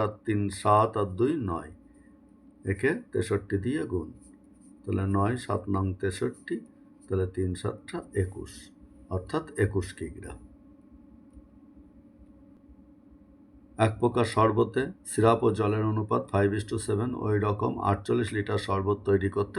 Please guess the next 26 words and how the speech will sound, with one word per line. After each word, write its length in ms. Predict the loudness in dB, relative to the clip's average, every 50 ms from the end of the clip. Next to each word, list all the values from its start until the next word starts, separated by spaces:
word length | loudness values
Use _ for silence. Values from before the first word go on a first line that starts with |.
| -2 -2
কতটা 300 | -2 -2 -2 -2 -4 -4 -4 -6
সিরাপ 260 | -8 -8 -8 -8 -8 -8 -12 -12
লাগবে? 280 | -14 -14 -16 -16 -18 -18 -18 -20 -20 -20 -20 -20 -10 -2
তাহলে 180 | 0 2 4 4 4
আমাদের 280 | 4 4 4 4 4 4 4 4
বের 140 | 2 2 2 0 0
করতে 240 | -2 -2 0 0 2 2
হবে 200 | 2 2 2 0 0 -2 -6 -14 -20 -20 -20 -18 -10
সিরাপের 480 | -2 2 6 6 6 6 4 2 -2 -2 -4 -6
পরিমাণ। 380 | -6 -6 -6 -8 -8 -10 -12 -14 -16 -20 -20 -20 -20 -20 -20 -20 -20 -20 -20 -20 -20 -6 -2 0 2
এই 80 | 2 2 0 0 0
অঙ্কটা 360 | 0 2 4 4 4 4 4 4 4
আমি 100 | 2 2 2 2
করে 160 | 4 4 4 4 4
দেব 120 | 2 2 2 2 2
না, 60 | 0 -2 -2 -6 -12 -18 -20 -20 -20 -20 -20 -20 -20 -20 -20 -20 -12 -4
তোমরা 200 | -2 0 2 4 4 4
অঙ্কটি 340 | 4 2 2 2 2 2 0 2 4
করে 180 | 4 4 4 2 0 -6 -12 -20 -20 -20 -20 -20 -20 -20 -20 -20 -20 -18 -16 -14 -4
তার 160 | 0 2 4 4 4
উত্তর 260 | 2 0 -4 -4 -4 -4 -2 -2
কমেন্টে 380 | 0 0 2 0 0 -2 -2 -4 -6
জানাবে। 340 | -6 -8 -8 -10 -14 -14 -16 -18 -20 -20 -20 -20 -20 -20 -20 -20 -20 -20 -20 -20 -20 -20 -20 -20 -20 -20 -20 -20 -20 -20 -20 -20 -20 -20 -6 0 4 6
আর 80 | 8 6 6 2 -4 -14 -20 -14 -4 4 6
ভিডিওটি 400 | 6 8 10 10 10 10 8 6 4 6
যদি 140 | 6 6